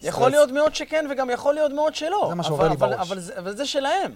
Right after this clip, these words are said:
Speaker 2: זה מה שעובר לי
Speaker 1: אמרתי
Speaker 2: בראש.
Speaker 1: לך, אפשר גם להגיע לכאלה מצבים, כן, אפשר ליהנות מהחיים. הרי בורא עולם יצר את השפע. אם בורא עולם לא היה רוצה שיהיו דירות עם בריכות, מכוניות יוקרה, טנקים ברחובות, הוא ייצר את זה. אבל תגיע לשם כשאתה ראוי לקבל.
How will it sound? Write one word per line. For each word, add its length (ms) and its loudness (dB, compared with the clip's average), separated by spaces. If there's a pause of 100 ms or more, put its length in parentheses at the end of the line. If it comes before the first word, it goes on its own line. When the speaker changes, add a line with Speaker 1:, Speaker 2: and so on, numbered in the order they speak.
Speaker 2:
זה 120 -4
מה 100 -4
שעובר 220 -6
לי 80 -6
Speaker 1:
אמרתי 300 -2
Speaker 2:
בראש. 100 -6
Speaker 1:
לך, 60 -8
אפשר 360 0
גם 160 -4
להגיע 320 -2
לכאלה 340 -4
מצבים, 440 -6
כן, 220 -4
אפשר 260 -4
ליהנות 340 -6
מהחיים. 440 -6 (100)
הרי 240 -6
בורא 200 -8
עולם 300 -6
יצר 300 -4
את 100 -8
השפע. 360 -10 (540)
אם 60 -14
בורא 120 -6
עולם 180 -2
לא 80 0
היה 80 4
רוצה 220 -6
שיהיו 300 -10
דירות 420 -6
עם 160 -12
בריכות, 500 -6
מכוניות 500 -10
יוקרה, 480 -2
טנקים 420 -6
ברחובות, 460 -6 (300)
הוא 120 -6
ייצר 240 -2 (100)
את 60 -8
זה. 140 -10 (360)
אבל 160 -6
תגיע 300 -2
לשם 300 -4
כשאתה 280 -8
ראוי 280 -4
לקבל. 460 -6